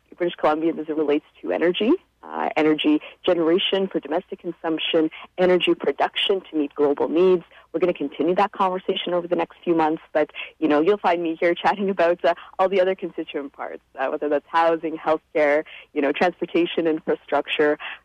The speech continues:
and all the kinds of things we need to do to ensure that British Columbians have a high quality of life, have a secure, prosperous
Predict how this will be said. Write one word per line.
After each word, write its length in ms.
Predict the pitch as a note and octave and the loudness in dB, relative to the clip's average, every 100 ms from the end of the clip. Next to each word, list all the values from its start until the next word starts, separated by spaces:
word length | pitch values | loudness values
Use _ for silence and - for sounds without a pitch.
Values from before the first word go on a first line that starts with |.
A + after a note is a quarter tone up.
| - | 0
and 100 | G#3+ | 2
all 80 | |
the 100 | C4+ | 0
kinds 200 | D#4 D4 | 0 0
of 100 | B3+ | 0
things 260 | - G3+ F#3+ | -2 -4 -2
we 140 | F3 | 0
need 160 | E3 D#3 - | 0 -2 -4
to 80 | D#3+ | 0
do 200 | D3+ D3 | 0 0
to 140 | - | -2
ensure 240 | D#3 - | -2 0
that 140 | C#3+ D3 | 0 0
British 200 | D3 D#3 - | 0 0 -2
Columbians 360 | D3 D3+ C#3 - | 0 0 -2 -4
have 140 | C#3 | -4
a 80 | - | -4
high 480 | - - D3 C#3+ D3 - - _ | -4 0 0 0 -2 -8 -20 _
quality 320 | - C#3+ C#3 | -2 0 0
of 80 | - - | -4 -2
life, 340 | E3 D3+ D#3 - _ _ - | 0 2 0 -4 _ _ -6
have 140 | B2+ | -4
a 120 | C3+ - | -2 -6
secure, 480 | - - D#3+ D#3 D3+ | -12 -4 2 2 2
prosperous 460 | - - - - | -2 -8 -8 -16